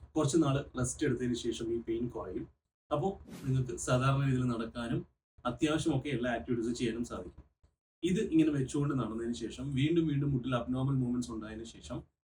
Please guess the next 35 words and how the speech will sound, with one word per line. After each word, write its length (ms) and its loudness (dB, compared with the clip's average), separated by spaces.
മെനിസ്കസ് 400 4
ഇഞ്ചുറിയും 320 2
അതുപോലെ 300 2
തന്നെ 160 0
സെക്കൻഡ് 420 -2
കോംപ്ലിക്കേഷൻസ് 640 -6
ഒക്കെ 140 -8
ഉണ്ടായതിനു 320 -6
ശേഷമായിരിക്കും 680 -10
നിങ്ങളിൽ 300 8
പലരും 480 2
സർജറി 440 6
ചെയ്യണോ 320 2
വേണ്ടോ 400 2
എന്നുള്ള 280 4
ചിന്തയിലേക്ക് 540 0
തന്നെ 220 -6
എത്തിച്ചേരുക. 420 -6
ഇവിടെ 180 6
കുറച്ച് 340 4
കോംപ്ലിക്കേറ്റഡ് 600 4
ആയിട്ട് 180 2
വരുന്നൊരു 280 2
കണ്ടീഷൻ 380 -6
ഉണ്ട്. 120 -8
അതെന്താണെന്ന് 540 0
വെച്ച് 180 -2
കഴിഞ്ഞാൽ 340 -4
ഈ 220 -2
മെനിസ്കസിൽ 560 4
കുറേ 420 4
നാളായിട്ട് 440 2
തേയ്മാനം 400 2
ഉണ്ടായി 300 0
ഉണ്ടായി 360 -6